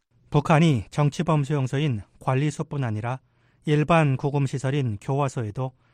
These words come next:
상당수의 정치범들을 수감하고 있다는 지적이 나왔습니다. 워싱턴의 민간단체인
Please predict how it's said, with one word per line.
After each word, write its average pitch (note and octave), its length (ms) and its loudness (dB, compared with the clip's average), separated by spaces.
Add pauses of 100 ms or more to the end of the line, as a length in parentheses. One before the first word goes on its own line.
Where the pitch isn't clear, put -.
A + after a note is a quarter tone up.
(160)
상당수의 D#3 800 0
정치범들을 C3+ 720 -4 (300)
수감하고 D3+ 600 0
있다는 C3 400 -2
지적이 B2+ 460 -6
나왔습니다. A2 640 -6 (880)
워싱턴의 D#3+ 540 2
민간단체인 C#3 880 0